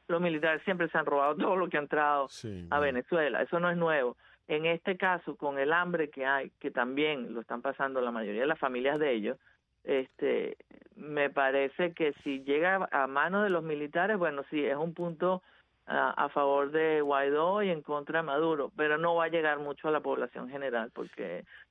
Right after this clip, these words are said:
Speaker 1: el nivel de corrupción y de hambre allá adentro, eh, va a acabar con, con, con la gran parte de las ayudas que lleguen a ellos.
Speaker 2: Siempre, siempre han habido alegaciones y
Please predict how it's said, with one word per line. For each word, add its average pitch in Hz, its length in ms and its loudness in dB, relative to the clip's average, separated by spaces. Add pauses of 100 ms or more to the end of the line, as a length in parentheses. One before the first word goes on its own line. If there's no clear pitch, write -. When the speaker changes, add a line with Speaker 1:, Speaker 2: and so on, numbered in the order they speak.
Speaker 1:
el 143 220 -2
nivel 143 240 2
de 160 100 0
corrupción 160 680 0
y 151 60 2
de 143 80 0
hambre 139 260 0
allá 151 160 2
adentro, 156 640 0
eh, - 400 -14 (140)
va 139 60 2
a 127 40 0
acabar 135 380 2
con, 127 300 -6
con, 110 360 -10
con 135 220 -6
la 123 100 2
gran 139 260 2
parte 123 320 -2
de 131 100 2
las 120 120 0
ayudas 113 340 -4
que 139 120 -8
lleguen 113 300 -2
a - 20 2
ellos. 147 160 2
Speaker 2:
Siempre, 135 440 -2
siempre 156 460 -4
han 139 60 0
habido 135 300 0
alegaciones 123 920 -4
y 95 420 -10